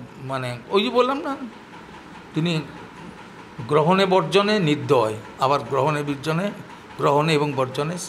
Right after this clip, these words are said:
সাবলীল স্বচ্ছন্দ দিদির মতো আচরণ করেন। ও কোনো deviation মানবেন না,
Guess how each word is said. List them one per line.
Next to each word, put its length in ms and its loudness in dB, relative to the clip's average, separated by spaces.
সাবলীল 480 6
স্বচ্ছন্দ 560 -2
দিদির 340 -8
মতো 220 -4
আচরণ 420 -6
করেন। 440 -12
ও 120 4
কোনো 180 2
deviation 600 2
মানবেন 360 -4
না, 140 -16